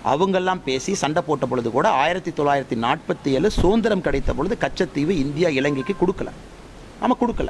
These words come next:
காரணம் நம்முடையது என்று சொல்லி அதை வைத்துக் கொண்டோம். ஆனா, ஆயிரத்தி தொள்ளாயிரத்தி அறுபத்தி நான்குல நம்முடைய முழு இந்த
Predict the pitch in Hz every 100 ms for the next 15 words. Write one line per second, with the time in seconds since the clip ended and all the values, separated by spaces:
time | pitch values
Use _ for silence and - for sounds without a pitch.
0 | - 160 202 226 240 151 196 185 196 170
1 | 143 - 160 226 139 139 135 117 113 -
2 | - - - - - - 151 156 156 254
3 | 294 - 220 196 185 170 139 170 160 139
4 | 127 127 113 123 147 - - - - -
5 | - 147 156 151 143 139 180 262 240 135
6 | - - - -